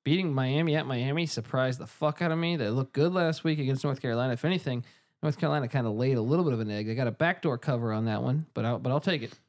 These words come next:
I'll take it. Um, and, uh, yeah, they're doing it. At number twenty, this team, I think, is pretty counterfeit.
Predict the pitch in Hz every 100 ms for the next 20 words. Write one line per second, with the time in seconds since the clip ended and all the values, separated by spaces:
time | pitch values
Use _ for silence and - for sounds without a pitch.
0 | _ _ _ _ _ - 127 - 185 139
1 | - - - - - - 170 170 160 -
2 | _ - 170 160 160 160 165 165 165 160
3 | 160 156 _ _ _ _ - 151 254 -
4 | - - _ - 156 165 220 131 - -
5 | _ _ _ _ 151 170 202 185 - 269
6 | 294 170 117 _ _ _ _ _ _ _
7 | _ _ - 160 - 226 185 143 143 -
8 | _ _ _ - 147 151 120 156 117 135
9 | 110 113 92